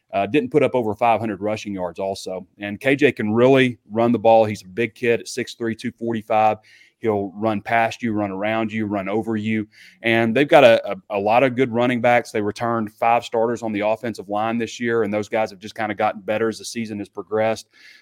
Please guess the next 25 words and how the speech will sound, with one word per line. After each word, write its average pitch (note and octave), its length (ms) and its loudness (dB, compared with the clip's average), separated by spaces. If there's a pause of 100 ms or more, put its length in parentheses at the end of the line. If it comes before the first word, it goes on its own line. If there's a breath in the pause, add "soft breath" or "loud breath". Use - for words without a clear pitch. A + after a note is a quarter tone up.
(100 soft breath)
Uh, G2+ 100 0
but G2 120 -4
they G#2 80 0
have A2 140 4
a G#2 40 4
lot G#2 200 6
of G#2+ 60 -2
different A2 240 -4
running A2 260 0
backs. A2 340 0
Treylon A#2 320 2
Burks G#2+ 360 0
is G2 200 -10 (260)
maybe A#2+ 420 4
the A2 100 2
best A2 480 2
wide G#2+ 240 2
receiver G#2+ 340 -4
in G2+ 60 -2
the F#2+ 80 -6
country, G#2+ 520 -4 (100)
extremely B2+ 480 0
talented, G#2 560 -2 (260 soft breath)
huge D#3+ 360 0
hands. A2+ 440 2